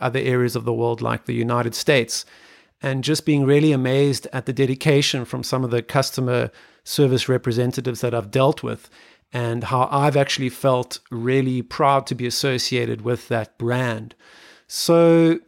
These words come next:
it sounds to me as if you're really focused on the psychology of delivering good customer service and all the effort that goes into that, which of course is a major need in South Africa.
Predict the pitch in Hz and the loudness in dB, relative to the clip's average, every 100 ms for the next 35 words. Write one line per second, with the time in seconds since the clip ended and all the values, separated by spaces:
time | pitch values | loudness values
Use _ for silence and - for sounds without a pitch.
0 | - 156 190 196 208 - 160 165 160 131 | -4 0 2 4 2 0 2 4 4 4
1 | 147 143 139 135 139 151 147 - 151 147 | 0 0 -2 0 2 2 0 2 2 2
2 | 143 - - 135 131 127 127 127 127 - | -2 -6 -4 -2 0 0 0 -4 -6 -10
3 | 120 - 139 151 147 135 127 131 110 123 | -6 -2 0 2 2 2 0 -2 -2 -2
4 | 127 127 135 127 117 135 120 143 135 - | -2 0 0 0 0 -2 -2 -4 -4 -4
5 | 127 - 147 131 123 127 123 123 - 139 | -6 -2 0 0 -2 -4 -4 -6 -4 -4
6 | 139 127 113 135 131 120 117 - 110 147 | -2 -4 -4 0 0 0 -4 -6 -4 0
7 | 139 - - _ _ _ 131 - - 175 | 0 -4 -14 _ _ _ -4 -4 0 2
8 | 151 - - 135 131 123 131 120 131 139 | 2 2 -6 -6 -4 -4 -6 -2 0 2
9 | 131 123 135 127 123 - 123 117 131 - | 0 0 0 -2 -4 -2 -2 -2 -4 -2
10 | 139 - 117 | -4 -2 -6